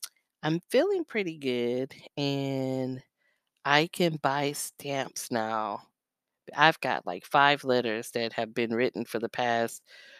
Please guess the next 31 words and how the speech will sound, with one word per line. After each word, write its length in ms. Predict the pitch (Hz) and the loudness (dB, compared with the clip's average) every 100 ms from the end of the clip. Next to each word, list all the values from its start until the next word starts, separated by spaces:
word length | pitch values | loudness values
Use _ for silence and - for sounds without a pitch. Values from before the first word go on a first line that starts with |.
| _ - | _ -8
two 200 | 165 156 | -6 -4
weeks, 360 | 127 123 - | -2 -4 -4
and 100 | 113 | -4
I 40 | 117 | 2
haven't 260 | 123 127 | 2 0
been 100 | 120 117 | -2 -2
able 180 | 113 107 | 0 -2
to 80 | |
get 220 | 107 120 - | -2 -2 0
them 180 | 107 113 | 2 2
out, 320 | 101 - - _ - _ - | 0 -2 -12 _ -20 _ -2
and 120 | 156 | 2
I 40 | |
hate 320 | 190 170 143 - | 4 6 4 4
that 200 | 117 - | 2 2
because 760 | 131 139 127 120 117 117 - - - _ _ _ - | 0 4 6 4 2 -2 -8 -16 -20 _ _ _ 2
I 100 | 190 | 6
like 260 | 185 156 | 8 6
to, 200 | - 139 127 | 4 2 2
when 180 | 139 | 2
a 120 | 135 131 | 2 4
letter 300 | 143 196 202 | 8 8 6
comes 320 | 214 196 190 | 2 2 2
in 200 | 196 190 | 2 2
from 160 | 185 180 | 0 2
somebody, 420 | 185 190 185 185 | 2 4 6 6
I 80 | 180 | 4
like 180 | 151 - | 2 0
to 80 | |
see 320 | - - 180 | -4 0 2
it, 100 | 185 | 2